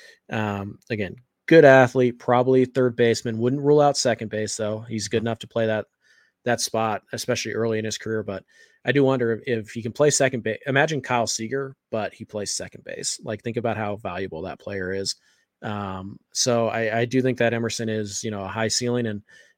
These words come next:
Speaker 1: um, I couldn't rule out that maybe he's Corey Seager. Like,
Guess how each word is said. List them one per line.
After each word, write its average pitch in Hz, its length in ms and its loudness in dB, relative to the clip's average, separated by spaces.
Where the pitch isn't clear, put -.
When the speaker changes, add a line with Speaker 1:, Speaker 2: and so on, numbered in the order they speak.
Speaker 1:
um, 113 320 -2
I - 120 4
couldn't 190 260 4
rule 123 200 4
out 131 180 6
that 131 120 6
maybe 135 260 4
he's 160 220 -2
Corey 165 380 2
Seager. 95 480 -6
Like, 110 300 -2